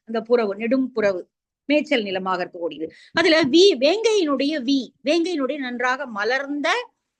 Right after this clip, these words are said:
மலர்கள் இப்ப உதிர போ-, உதிர்ந்து அந்த வழியெல்லாம் பரவி இருக்கின்றன. "வீ ததர் வேங்கைய வியல் நெடும் புறவின்." அந்த நெடிய புறவு முழுக்க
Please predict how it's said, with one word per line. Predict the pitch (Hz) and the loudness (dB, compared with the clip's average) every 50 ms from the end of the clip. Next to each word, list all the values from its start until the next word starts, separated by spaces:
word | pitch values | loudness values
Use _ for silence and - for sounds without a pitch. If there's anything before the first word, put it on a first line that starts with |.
| _ _ | _ _
மலர்கள் | - 226 240 269 294 302 302 220 208 202 269 | -4 -2 0 2 2 0 0 -2 -4 -4 -4
இப்ப | 311 339 - 403 320 294 285 | -6 -6 -8 -6 -6 -4 -4
உதிர | 294 339 302 | -2 -2 -2
போ-, | - - 214 190 175 - | -2 -4 -6 -8 -6 -6
உதிர்ந்து | 226 269 247 339 349 - 330 311 320 427 494 539 - _ _ _ _ - | -4 0 2 2 2 2 2 2 4 4 4 2 0 _ _ _ _ -4
அந்த | 277 294 294 277 | 0 2 2 2
வழியெல்லாம் | 240 254 277 302 311 302 294 277 285 302 370 - | 4 2 2 2 0 0 0 0 0 0 -2 -2
பரவி | - 247 247 254 285 302 294 | -2 -2 0 0 0 0 -2
இருக்கின்றன. | 254 220 196 - - 190 170 156 156 147 - - _ _ _ _ _ _ - | -2 -4 -6 -8 -8 -10 -10 -10 -10 -10 -12 -14 _ _ _ _ _ _ -2
"வீ | 220 | 2
ததர் | 311 339 381 427 - - 302 277 254 277 294 294 262 | 4 4 4 4 4 2 2 2 2 2 2 2 2
வேங்கைய | 220 233 233 254 254 254 233 240 247 294 392 392 | 2 2 2 2 2 2 2 0 0 0 -2 -2
வியல் | 269 254 254 269 285 285 262 | -2 0 0 0 0 0 -2
நெடும் | 240 233 208 214 240 240 240 | -4 -6 -6 -6 -8 -8 -8
புறவின்." | - 202 185 170 156 147 139 - | -6 -6 -6 -6 -6 -10 -14 -8
அந்த | 220 254 277 | -4 -4 -4
நெடிய | 269 214 220 226 240 254 311 311 320 370 427 | -4 -6 -4 -4 -2 0 2 2 2 2 2
புறவு | - - 262 262 269 262 262 247 220 202 196 180 | 2 2 2 4 6 6 6 4 4 0 -2 -8
முழுக்க | 190 196 220 254 247 - - 208 190 208 269 381 392 | -8 -6 -6 -6 -6 -4 -2 0 2 2 2 0 -2